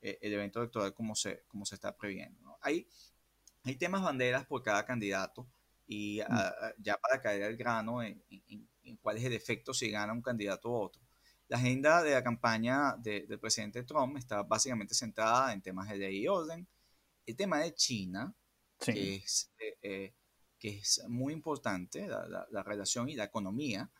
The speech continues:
Speaker 1: eh, y, y bueno, un poco la, la, la ubicuidad o la, la, eh, la competencia que tiene su, su candidato rival, eh, el vice-,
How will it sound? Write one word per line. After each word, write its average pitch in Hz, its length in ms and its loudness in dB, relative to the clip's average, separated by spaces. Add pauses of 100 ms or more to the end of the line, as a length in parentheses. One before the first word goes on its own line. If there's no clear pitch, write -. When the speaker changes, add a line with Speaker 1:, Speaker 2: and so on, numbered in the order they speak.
(440)
Speaker 1:
eh, 98 640 -6
y, 104 640 -6
y 117 100 -4
bueno, 117 240 2
un 104 80 -6
poco 123 300 0
la, 107 320 4
la, 92 440 -4 (240)
la 104 180 -2
ubicuidad 107 640 4
o 104 60 2
la, 95 320 -2
la, 92 300 -6 (640)
eh, - 200 -14
la 107 120 -2
competencia 117 640 2
que 123 80 0
tiene 107 380 -2
su, 123 280 -6
su - 180 -20
candidato 101 800 -2
rival, 101 760 -2 (200)
eh, - 360 -20
el - 80 -20
vice-, - 220 -10